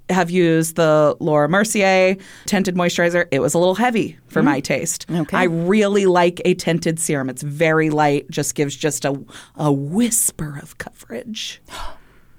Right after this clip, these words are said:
Speaker 1: Yeah.
Speaker 2: Okay.
Speaker 1: Yeah. <laughs>
Speaker 2: Very good.
Speaker 1: I used to be a full coverage foundation girly.
Speaker 2: Yeah.
Speaker 1: Yeah.
Speaker 2: You didn't need to be.
Speaker 1: Right.
Speaker 2: Well, not that anyone needs
Speaker 1: No,
Speaker 2: to
Speaker 1: no
Speaker 2: be,
Speaker 1: one
Speaker 2: but,
Speaker 1: needs
Speaker 2: like,
Speaker 1: to be.
Speaker 2: that's,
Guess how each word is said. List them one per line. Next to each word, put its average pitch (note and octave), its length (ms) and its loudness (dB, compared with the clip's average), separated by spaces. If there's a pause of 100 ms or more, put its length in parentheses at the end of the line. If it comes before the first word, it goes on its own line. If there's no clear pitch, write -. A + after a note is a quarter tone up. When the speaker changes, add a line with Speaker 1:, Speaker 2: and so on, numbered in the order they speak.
(220)
Speaker 1:
Yeah. D#3+ 220 -4 (560)
Speaker 2:
Okay. - 340 -16 (160)
Speaker 1:
Yeah. E3 180 -4
<laughs> - 40 -4
Speaker 2:
Very - 560 -6
good. - 520 -10 (240)
Speaker 1:
I G4+ 260 2
used B3+ 360 2
to C#4 80 2
be A#3+ 260 2
a E3 100 4
full G#3+ 400 2
coverage G3 600 0
foundation F#3 840 2
girly. F3 540 0 (720)
Speaker 2:
Yeah. A3+ 480 2
Speaker 1:
Yeah. F3+ 460 2 (240)
Speaker 2:
You A#3+ 200 6
didn't D#4+ 380 6
need D4+ 280 4
to C4+ 100 2
be. E3+ 420 0
Speaker 1:
Right. C4 320 2
Speaker 2:
Well, D4 140 4
not D4+ 160 2
that D#4 100 0
anyone A#3 400 4
needs A#3 160 6
Speaker 1:
No, A#3 200 4
Speaker 2:
to A3 60 4
Speaker 1:
no B3 100 4
Speaker 2:
be, A3+ 60 4
Speaker 1:
one G#3+ 120 4
Speaker 2:
but, G#3+ 80 6
Speaker 1:
needs G3+ 80 0
Speaker 2:
like, A#3 160 2
Speaker 1:
to A3 100 0
be. B3 60 2
Speaker 2:
that's, F3+ 400 0